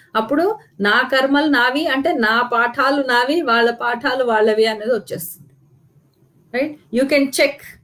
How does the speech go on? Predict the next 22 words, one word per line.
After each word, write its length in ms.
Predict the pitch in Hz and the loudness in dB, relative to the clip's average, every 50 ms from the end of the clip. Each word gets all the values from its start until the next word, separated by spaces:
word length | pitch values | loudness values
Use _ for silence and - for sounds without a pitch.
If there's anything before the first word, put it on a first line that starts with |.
| _ _ _ _ _ _ _ _ _ _ _ | _ _ _ _ _ _ _ _ _ _ _
మనల్ని, 440 | 214 226 240 254 247 240 247 233 226 | 0 0 2 2 2 2 2 2 0
మన 200 | 220 233 233 226 | 2 2 2 2
ఆలోచనని 800 | 208 202 214 240 269 311 330 330 339 359 - 349 320 320 285 254 | 0 0 2 2 2 4 4 4 2 2 0 0 0 2 4 2
ఎప్పుడు 380 | 240 233 233 - - 349 339 339 | 2 2 0 -2 -2 0 0 0
కూడా 320 | - - 320 330 311 302 | 0 0 0 2 2 2
మొత్తం 640 | 277 233 220 226 226 - - 330 339 320 269 202 | 2 0 0 -2 -4 -2 0 2 2 2 2 4
dissolve 560 | 180 196 226 220 226 269 277 302 320 339 330 302 | 4 2 2 4 2 2 2 2 2 2 2 0
అయ్యేంత 380 | 294 294 294 285 285 277 277 | 0 0 0 0 -2 -2 -2
వరకు, 280 | 277 262 247 254 - 233 | -2 -2 -4 -4 -4 -6
అంటే 180 | 233 240 285 | -6 -4 -4
మొత్తం 720 | 285 269 226 220 226 - _ 339 339 311 285 294 311 320 - - - _ _ _ - | -4 -4 -4 -6 -6 -4 _ 0 2 2 2 0 -2 -4 -6 -12 -20 _ _ _ -6
కంప్లీట్‌గా 720 | - 240 247 277 277 - 339 359 370 359 359 359 370 359 262 | -4 -2 0 0 0 2 2 2 2 2 0 -2 -2 -2 -2
zero 480 | 190 180 233 277 311 359 359 370 381 | -2 0 2 2 4 4 4 2 2
స్టేట్‌కి 520 | 381 - - 320 302 320 320 320 - - 277 | -2 -2 -2 -2 -2 0 -2 -2 -2 0 0
వెళ్ళేంత 420 | 262 269 277 277 277 277 269 269 | 2 2 0 0 0 0 -2 -2
వరకు 640 | 262 247 233 220 202 208 - 214 226 262 302 359 359 - _ _ _ _ 202 | 0 0 0 0 -2 -2 -2 -2 0 0 0 -2 -4 -8 _ _ _ _ -4
మన 180 | 214 220 226 | -2 0 0
ఆలోచనని 640 | 220 214 214 226 247 277 302 302 - 320 311 294 285 | 0 2 2 2 2 2 2 0 0 -2 -2 0 0
మనం 280 | 277 262 247 247 226 | 0 0 0 0 0
recheck 560 | 214 226 233 247 233 - 254 247 - - - 226 | 0 0 0 -2 -2 -4 -4 -6 -4 -4 -2 -2
చేస్తూనే 420 | 226 226 - - - 247 247 240 | -2 -2 -4 -6 -6 -6 -4 -4
ఉండాలి. 340 | 233 202 180 175 - - | -4 -4 -6 -6 -8 -12